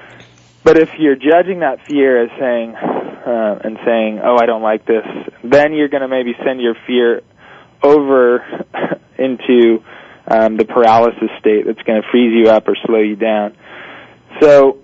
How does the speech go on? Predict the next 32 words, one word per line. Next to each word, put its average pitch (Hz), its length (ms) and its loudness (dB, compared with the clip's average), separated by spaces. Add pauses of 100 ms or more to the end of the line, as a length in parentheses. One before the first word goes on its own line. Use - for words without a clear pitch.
if 151 120 -2
you 156 180 -6
feel 196 160 2
yourself 165 420 -2
going 143 280 -4
over 185 280 -2
into 147 160 -6
that 117 220 -4 (100)
state, 117 380 -2
what 147 220 0
can 147 140 -14
you 127 160 -8
do? 139 300 2
Well, 135 140 0
you 143 160 -6
can 147 180 -6
think 147 220 -6
about 139 280 -2
somebody 131 540 -8
you 143 220 0
love 160 240 2
and 120 120 -8
care 175 220 0
about. 117 280 -2
Maybe 131 340 -4
they're, 120 260 -2
maybe 127 480 -4 (440)
your 120 340 0 (120)
wife 123 460 2
or 110 240 -2 (480)
husband 123 500 -2
or 110 280 0